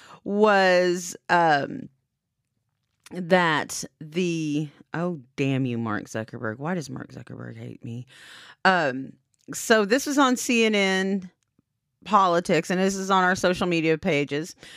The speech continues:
The Cherokee Nation's demand for a congressional delegate gets a hearing in the House.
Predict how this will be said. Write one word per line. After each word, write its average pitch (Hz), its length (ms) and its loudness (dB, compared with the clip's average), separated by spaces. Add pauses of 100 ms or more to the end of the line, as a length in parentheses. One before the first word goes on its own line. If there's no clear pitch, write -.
(220)
The 175 60 -12
Cherokee 294 400 2
Nation's 233 420 2
demand 202 440 2
for 190 160 2
a 185 40 0
congressional 185 680 0
delegate 185 640 0
gets 190 240 -2
a 147 80 0
hearing 220 500 0
in 185 260 -2
the 185 100 0
House. 143 580 -2